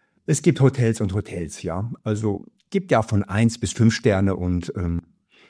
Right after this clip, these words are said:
in Dubai sogar sechs oder sieben. Ja, sie haben nur fünf. Okay, wir kommen an die, an den Haupteingang und da steht das Schild B M Z und da weiß ich, beim Einsatz, Feuerwehr,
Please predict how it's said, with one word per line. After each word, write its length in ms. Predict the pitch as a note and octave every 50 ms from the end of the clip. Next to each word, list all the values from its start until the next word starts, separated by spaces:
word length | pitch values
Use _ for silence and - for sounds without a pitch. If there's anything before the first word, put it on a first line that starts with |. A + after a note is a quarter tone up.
| _ _ -
in 140 | - A#2+ -
Dubai 300 | - B2+ A#2 A2 G2 F2
sogar 240 | D#2+ G2+ E2+ F2 E2+
sechs 320 | E2 A2 A2 G#2+ - -
oder 160 | G2+ F2 E2
sieben. 500 | E2 G2 G#2+ G#2+ G#2 G#2 G2 F#2 F#2 - _ _ _ _ _ _ _ -
Ja, 180 | D#2+ D#2+ E2+
sie 140 | E2+ E2+ -
haben 140 | F2 D#2+ E2
nur 100 | E2 -
fünf. 320 | _ - - B2+ C3+ - - _ _ _ _ _ _ _ _ _ _ _ _ _ -
Okay, 400 | E3 - - - - - - _ _ _ _ _ _ _ _ _ _ _ _ _ _
wir 140 | - B2+ -
kommen 240 | - A3+ A3+ A3+ G#3+
an 160 | D#3+ F#3 F3+
die, 120 | F#3 -
an 120 | E3+ E3+ F3+
den 180 | F3+ D3+ D3
Haupteingang 640 | D#3+ A3 - - - G2+ A2+ G#2 - A2 B2 F3 - - _
und 200 | - A#2+ A2+ A#2
da 100 | A#2 A2+
steht 300 | - - - B2+ C3+ C3
das 120 | E3 E3
Schild 360 | D#3+ - - B2 C3+ C3 - -
B 80 | C#3
M 120 | D3 E3+ E3+
Z 280 | F3 - F#3+ G3+ G3
und 160 | - B2+ A#2+
da 100 | A#2+ G2+
weiß 300 | E2 D#2 E2 G#2+ B2+ C3+
ich, 280 | F#3 F#3+ F3+ F#3+ - _ _ _ _ _ _ _ _ _ _ _ _ _ _ _ _ _ _ - - _ _ _
beim 160 | - D#2+ E2+ -
Einsatz, 680 | - A2 C#3+ E3 D3 D#3 D3 C#3+ D3 - - - - _ _ _ _ _ _ _ _ _ -
Feuerwehr, 640 | - A2 A#2+ A#2+ A2+ G2+ G#2 G#2 G#2 G#2 G#2 G#2